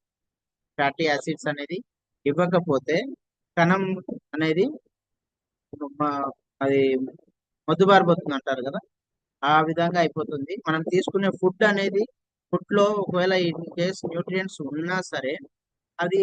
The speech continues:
పెనిట్రేట్ అవ్వడం చాలా టైమ్ తీసుకుంటుంది. అదే ఒకవేళ మనం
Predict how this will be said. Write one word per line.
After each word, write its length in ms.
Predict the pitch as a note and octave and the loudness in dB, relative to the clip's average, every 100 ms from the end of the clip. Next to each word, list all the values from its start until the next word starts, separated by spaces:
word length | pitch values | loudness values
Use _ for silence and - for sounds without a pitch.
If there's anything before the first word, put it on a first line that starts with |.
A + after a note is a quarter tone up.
| F#3 | 0
పెనిట్రేట్ 540 | F#3 F#3 F#3+ G#3 G#3+ | -2 -2 -4 -4 -2
అవ్వడం 340 | F#3+ F3+ F#3 G#3 - _ | -2 0 -2 -6 -12 _
చాలా 240 | - F3 F#3+ - | -4 0 0 2
టైమ్ 240 | F3 A#3+ F3+ | 2 2 0
తీసుకుంటుంది. 520 | E3+ - - - - _ _ _ _ - | -2 -4 -8 -10 -20 _ _ _ _ -8
అదే 180 | D3 A3 | -2 0
ఒకవేళ 460 | G3+ F#3+ F3 F#3 F3+ - - _ _ | 0 0 -2 0 0 -2 -8 _ _
మనం 180 | D#3 D#3+ | -8 -6